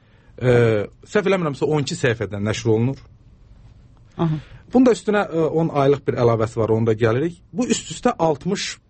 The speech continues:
Speaker 1: il ərzində nömrəsi çıxan bir qəzetdir. Azərbaycanda iki yüz min manat, yəni mətbuatla azdan çoxdan yaxınlığı olan adamlar bilirlər ki, iki yüz min manat, a-, iki yüz min manat aşağı yuxarı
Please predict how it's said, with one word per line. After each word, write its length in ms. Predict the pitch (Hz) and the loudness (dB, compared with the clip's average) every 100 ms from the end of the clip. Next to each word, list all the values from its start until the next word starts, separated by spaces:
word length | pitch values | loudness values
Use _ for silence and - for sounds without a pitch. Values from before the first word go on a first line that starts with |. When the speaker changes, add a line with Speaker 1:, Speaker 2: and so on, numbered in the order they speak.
| _ _ | _ _
Speaker 1:
il 100 | 143 | 0
ərzində 360 | 135 113 110 135 185 | 2 2 -2 -4 -2
nömrəsi 400 | 139 123 117 147 | 0 0 -2 -6
çıxan 240 | - 160 156 | -6 -2 -2
bir 100 | 135 | 0
qəzetdir. 540 | 107 92 90 - - _ - - _ _ _ _ _ - - - _ - - - - - - - - - - - - - - - - - - - | -2 -2 -10 -14 -20 _ -20 -20 _ _ _ _ _ -20 -20 -20 _ -20 -20 -20 -20 -20 -20 -20 -20 -20 -20 -20 -20 -20 -20 -20 -20 -20 -16 -4
Azərbaycanda 680 | 185 214 190 208 190 208 269 | 0 2 0 -2 -2 -4 -6
iki 260 | - - - | -10 -10 -4
yüz 80 | 180 | -2
min 160 | 143 120 | 0 0
manat, 460 | 107 92 82 - - _ _ _ _ - | 0 -2 -8 -14 -20 _ _ _ _ -2
yəni 200 | 143 113 - - - | 0 -2 -10 -10 -2
mətbuatla 680 | 120 117 - 156 165 120 110 | -2 -2 -2 -2 -2 -8 -6
azdan 340 | 107 98 123 | -8 -6 -6
çoxdan 340 | 117 - 113 110 - - _ _ _ _ 104 101 110 | -8 -6 -6 -6 -14 -20 _ _ _ _ -10 -8 -2
yaxınlığı 360 | 110 - 104 107 | -2 -2 -2 0
olan 240 | 123 95 | 0 -2
adamlar 380 | 85 87 85 - - | -6 -8 -10 -12 -2
bilirlər 300 | 127 151 92 | -2 -2 -6
ki, 100 | - - - _ - - - - - - - - - | -14 -20 -20 _ -20 -20 -20 -20 -20 -20 -20 -16 -6
iki 280 | - - 247 | -6 2 4
yüz 120 | 170 | 4
min 100 | 143 | 2
manat, 320 | 135 123 113 | 2 0 -4
a-, 140 | - 151 | -6 -8
iki 240 | 117 113 202 | -10 -6 -2
yüz 80 | 156 | 2
min 140 | 120 | 4
manat 320 | 113 101 92 | 4 0 -4
aşağı 320 | 107 - 117 | -6 -2 0
yuxarı 380 | 131 104 92 87 | 0 -2 -6 -8